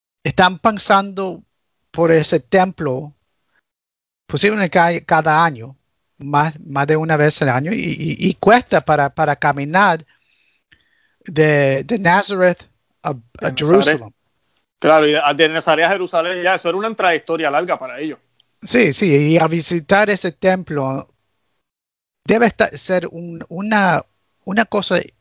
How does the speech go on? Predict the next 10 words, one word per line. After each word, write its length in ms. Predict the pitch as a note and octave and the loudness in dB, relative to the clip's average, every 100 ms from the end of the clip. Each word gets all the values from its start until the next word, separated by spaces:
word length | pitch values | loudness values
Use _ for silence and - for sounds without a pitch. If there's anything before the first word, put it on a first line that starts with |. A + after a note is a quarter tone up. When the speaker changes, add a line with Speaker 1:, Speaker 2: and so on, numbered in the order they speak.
| _ _ _ - | _ _ _ -8
Speaker 1:
increíble 640 | E3+ D#3+ D#3+ D#3+ D#3+ D3 | -8 -4 0 2 2 0
para 220 | B2+ C3 B2 | -2 -4 -4
Cristo. 520 | - B2 - - - _ _ _ _ - _ | -6 -6 -8 -12 -18 _ _ _ _ -20 _
Speaker 2:
Mm. 120 | - - | -4 0
Speaker 1:
Eh, 220 | - - | 0 -2
y, 320 | - - - - | -6 -10 -12 -8
y, 160 | F#3 G3+ _ - | -6 -6 _ -10
y 100 | F#3 | -6
cómo 260 | - E3 | 0 2
no. 240 | E3 B3 | 4 2